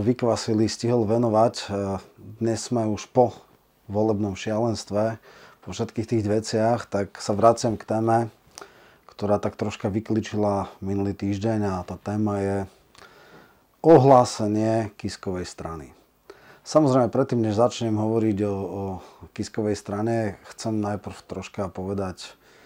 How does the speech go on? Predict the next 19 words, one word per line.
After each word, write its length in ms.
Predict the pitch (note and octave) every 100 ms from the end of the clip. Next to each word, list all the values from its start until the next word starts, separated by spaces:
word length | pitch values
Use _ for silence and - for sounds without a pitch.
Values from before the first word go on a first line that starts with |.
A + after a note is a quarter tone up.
| - - _
čo 160 | - C3
je 80 |
to 80 | -
za 160 | A2 G#2+
úkaz 480 | A2 G#2+ F#2+ F2+ -
v 160 | -
slovenskej 400 | F#2+ F#2+ - E2+
politike. 560 | - F2 F2+ G#2+ - C2+ - - _ _ _ _ - - - - - - - - - _ _
Takže 480 | F#2+ G#2 A#2 A2+ - _ _ _ _ _ _ _ _ _ _ _
množstvo 400 | B2 D3 F3+ - C3+
ľudí, 480 | C#3 D3 C3+ C#3+ D3
eh, 240 | - - A2 A2 G#2+ G#2 - - - - - - - - - - - _ _ _
si 400 | - - - A#2
dáva 320 | G#2+ C3 A#2+
otázku, 640 | A2+ A2+ G#2+ G#2 - B2 D3 - - - - - -
prečo 320 | B2 C3 B2+
ľudia, 320 | A2+ A#2+ A#2+
ktorí 320 | A#2+ - A#2 A2
nikdy 560 | B2 D#3 A#2+ G2+ G#2+ F#2+